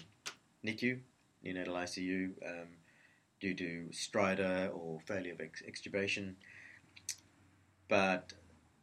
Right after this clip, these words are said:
there are other patients who, uh, then are referred by paediatricians who've made it out of hospital, who have ongoing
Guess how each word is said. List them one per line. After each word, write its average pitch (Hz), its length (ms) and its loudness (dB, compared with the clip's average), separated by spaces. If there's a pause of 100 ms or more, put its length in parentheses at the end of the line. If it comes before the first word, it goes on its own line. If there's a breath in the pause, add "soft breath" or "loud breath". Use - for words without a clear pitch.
there 98 200 8
are 101 40 6
other 104 180 4
patients 101 440 0
who, 95 480 2
uh, 90 180 2
then 92 180 2
are 90 80 -2
referred 90 300 -2
by 90 140 -2
paediatricians 98 760 -2
who've 87 320 -8 (100)
made 101 200 4
it 95 80 2
out 101 120 4
of 98 100 -2
hospital, 98 500 -2
who 90 100 -10
have 87 180 -8
ongoing 87 380 -6